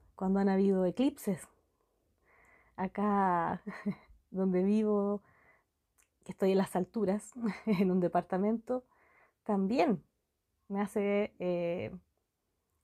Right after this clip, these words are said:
estar como vinculada a estos escenarios astronómicos, quizás, eh, observar la luna y sus fases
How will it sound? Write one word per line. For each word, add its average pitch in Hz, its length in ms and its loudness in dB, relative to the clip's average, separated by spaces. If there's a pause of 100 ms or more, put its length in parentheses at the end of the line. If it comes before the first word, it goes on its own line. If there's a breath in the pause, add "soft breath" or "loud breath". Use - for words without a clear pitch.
estar 190 580 -2 (500)
como 185 560 -2
vinculada 190 880 2
a 185 480 -2 (920)
estos 180 720 -6 (1600)
escenarios 196 880 2
astronómicos, 190 840 4
quizás, 175 600 2 (520 soft breath)
eh, 185 480 0 (1300 soft breath)
observar 208 480 2
la 214 120 4
luna 202 540 2 (500)
y 196 80 -10
sus 196 160 -8
fases - 680 -2